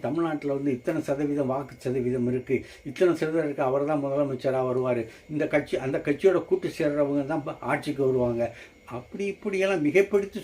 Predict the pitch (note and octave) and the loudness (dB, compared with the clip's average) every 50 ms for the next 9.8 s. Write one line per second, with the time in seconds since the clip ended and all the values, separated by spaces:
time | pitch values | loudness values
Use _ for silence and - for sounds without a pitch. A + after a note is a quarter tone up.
0 | - F3 E3 F3+ F#3+ F#3 - F3 E3+ D#3 D#3 D3+ C#3 C3+ C#3+ E3 E3+ E3+ - F#3 | -2 0 4 4 4 4 2 -2 -2 0 0 0 2 2 2 0 0 -2 -2 -2
1 | G3+ G#3+ F#3+ D3 D3+ F3 G3+ G#3 F3+ F3 F#3 E3+ E3+ F3 E3+ D#3+ F3 E3 D3+ D#3+ | -2 0 0 2 4 4 6 6 6 6 6 6 6 4 4 4 2 2 4 6
2 | F#3 F#3+ F3+ E3+ D#3+ D#3 D3 C#3 C3 B2+ C3 G#2 G2+ G#2 A2 B2 C#3 C#3+ E3+ - | 6 6 4 2 2 2 0 0 0 0 -2 -2 -2 -2 -2 -2 -2 -2 -6 -6
3 | - - - - - - - - - - - - - - - - - - - - | -10 -18 -20 -20 -20 -20 -20 -20 -20 -20 -20 -20 -20 -20 -20 -20 -18 -18 -18 -16
4 | - E2+ F#2 B2 F3 A3+ B3+ A#3+ F3+ D3+ C#3 A#2+ - - G#2 - - G3+ G3 - | -12 -8 -6 -2 0 2 2 2 2 2 2 2 2 -2 -8 -6 -6 -6 -6 -4
5 | A#2+ A2 A2+ A#2 A2+ G#2+ G2+ F2+ - F#2 E2 D#2 D2+ C#2+ F2+ F#2+ F#2+ F#2 - - | -4 -2 -2 -2 -2 -4 -6 -8 -8 -10 -10 -10 -10 -6 -6 -6 -6 -6 -8 -14
6 | - - - - - - - - - - - - - E3+ A3 B3+ C4+ A#3+ E3 A#2+ | -18 -20 -20 -20 -20 -20 -20 -20 -20 -20 -18 -8 -2 0 0 2 2 2 2 2
7 | A2+ A#2 B2+ D3 A#2 G#3 - D#3+ A3 B3 B3+ A#3 A3 G3+ F#3 F3+ - - E3+ E3 | 2 2 0 0 0 0 2 2 4 4 4 2 4 4 2 2 2 0 0 0
8 | D#3+ D#3+ D#3 C#3+ C#3 C#3 C#3 C3+ B2+ B2 B2 A#2+ - - - - - - - - | 0 0 -2 0 0 2 2 2 0 0 -2 -4 -8 -18 -20 -20 -20 -20 -20 -18
9 | - - B2 C3+ F3+ A3 G#3+ - G3+ E3+ - - C3 A2+ G#2+ G2+ | -10 -8 -6 -2 -2 -4 -2 -2 -4 -4 -4 -4 -6 -6 -6 -6